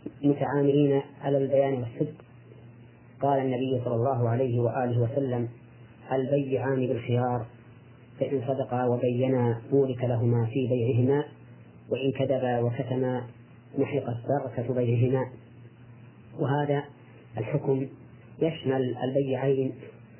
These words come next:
والمتآجرين وغيرهم ممن يتعاملون، فمن تعامل بالبيان والصدق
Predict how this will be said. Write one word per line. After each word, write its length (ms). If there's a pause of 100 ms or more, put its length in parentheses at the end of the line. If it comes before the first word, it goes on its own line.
(300)
والمتآجرين 1120 (720)
وغيرهم 680 (160)
ممن 580 (120)
يتعاملون، 800 (440)
فمن 220
تعامل 480
بالبيان 420
والصدق 360